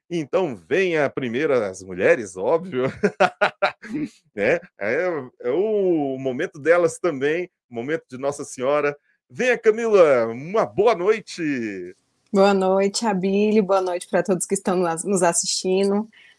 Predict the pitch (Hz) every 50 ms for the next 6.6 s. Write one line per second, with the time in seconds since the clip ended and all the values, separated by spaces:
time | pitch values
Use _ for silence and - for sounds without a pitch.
0 | _ _ - - 170 175 175 180 196 196 - 190 180 - - - - 226 190 202
1 | 208 208 214 - - - 208 185 202 202 196 196 196 196 196 196 - - - _
2 | _ _ 175 - - 185 180 170 175 180 180 - - 190 180 175 185 185 196 208
3 | 214 214 208 - 208 202 190 202 208 233 220 220 226 220 - - - _ - -
4 | - - - 180 202 220 240 240 214 226 220 226 - 233 196 175 165 156 151 151
5 | 151 156 156 - _ _ _ _ - 208 202 214 240 202 - 226 226 226 269 -
6 | - - 480 - - 185 170 170 180 175 131